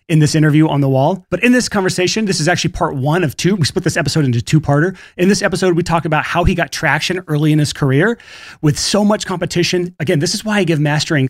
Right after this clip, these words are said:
And honestly, a lot of the, like, smaller, quicker type service industries, like if you're a photographer, the headshot world, or if you are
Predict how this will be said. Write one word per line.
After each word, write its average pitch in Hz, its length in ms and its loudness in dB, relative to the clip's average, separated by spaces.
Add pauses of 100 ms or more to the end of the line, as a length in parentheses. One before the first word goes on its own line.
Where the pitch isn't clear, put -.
(120)
And 185 140 0
honestly, 196 260 0
a 165 80 0
lot 156 180 0
of 165 120 -2
the, 170 220 0
like, 143 280 -4 (100)
smaller, 190 400 0
quicker 180 440 -2
type 170 340 -6
service 160 380 -2
industries, 156 560 0
like 151 180 0
if 160 140 -4
you're 156 100 2
a 143 60 0
photographer, 147 500 -2
the 135 80 -2
headshot 160 520 -4
world, 143 420 2
or 139 240 2
if 127 120 -2
you 151 140 4
are 135 360 2